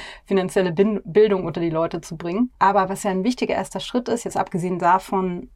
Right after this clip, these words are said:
sich mal seinen perfekten Tag aufzuschreiben, ist ja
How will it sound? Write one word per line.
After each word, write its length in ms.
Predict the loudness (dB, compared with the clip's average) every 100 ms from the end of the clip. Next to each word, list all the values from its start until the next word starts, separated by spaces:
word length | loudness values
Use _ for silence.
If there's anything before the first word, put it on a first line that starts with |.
| -8
sich 240 | -6 -4
mal 160 | -4 -2
seinen 140 | -2
perfekten 420 | -4 -8 -8 -8
Tag 240 | -4 -2 -2
aufzuschreiben, 720 | -4 -6 -14 -2 -2 0 -4 -10 -20 -20 -2
ist 260 | 0 0 2
ja 360 | 4 4 0